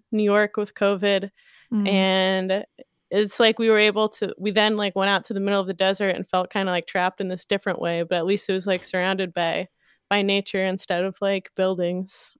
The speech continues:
Speaker 2: Yeah.
Speaker 1: Uh, but, but yeah, I'm, I'm really happy with the way the, the videos turned out, and I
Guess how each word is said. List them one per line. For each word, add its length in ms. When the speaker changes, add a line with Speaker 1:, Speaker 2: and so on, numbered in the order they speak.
Speaker 2:
Yeah. 420
Speaker 1:
Uh, 20
but, 380
but 140
yeah, 260
I'm, 240
I'm 160
really 200
happy 320
with 160
the 60
way 320
the, 320
the 60
videos 400
turned 200
out, 280
and 400
I 300